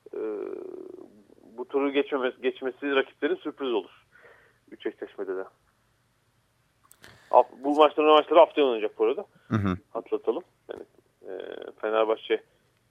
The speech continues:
Speaker 1: çarşamba oynayacak yine, e, İstanbul'da. Beşiktaş ve Galatasaray maçları Perşembe günü.
Speaker 2: Ee, peki son olarak Bursaspor'dan da bahsettin. İnegölspor'un durumu ne olacak? Onu da söyle bari. Amigoları fena halde,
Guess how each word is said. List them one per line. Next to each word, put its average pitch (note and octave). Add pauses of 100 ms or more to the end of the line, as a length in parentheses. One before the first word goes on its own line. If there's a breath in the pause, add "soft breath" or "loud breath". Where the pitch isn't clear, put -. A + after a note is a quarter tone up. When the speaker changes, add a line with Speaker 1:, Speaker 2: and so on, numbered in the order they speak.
Speaker 1:
çarşamba G#2+
oynayacak F#2+ (400)
yine, G2+
e, F3+ (320)
İstanbul'da. G#2 (520)
Beşiktaş - (220)
ve A2+
Galatasaray A2+
maçları D3+
Perşembe A2
günü. - (1500 soft breath)
Speaker 2:
Ee, G#2+
peki B2+
son C3+
olarak B2+
Bursaspor'dan A#2
da G#2
bahsettin. G2+
İnegölspor'un G#2+
durumu G#2+
ne A2
olacak? F#2+
Onu G2+
da G2+
söyle F2
bari. E2+
Amigoları G2
fena G2
halde, F#2